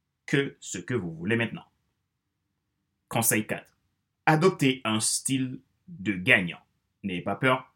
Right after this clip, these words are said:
de l'échec. Chaque fois que vous faites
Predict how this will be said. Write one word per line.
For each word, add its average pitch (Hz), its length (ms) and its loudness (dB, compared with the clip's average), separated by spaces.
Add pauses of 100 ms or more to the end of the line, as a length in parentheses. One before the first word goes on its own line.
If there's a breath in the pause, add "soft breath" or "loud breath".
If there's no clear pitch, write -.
(100)
de 113 100 0
l'échec. - 320 -2 (1700)
Chaque - 320 2
fois 247 160 4
que - 140 0
vous 117 280 2
faites - 460 0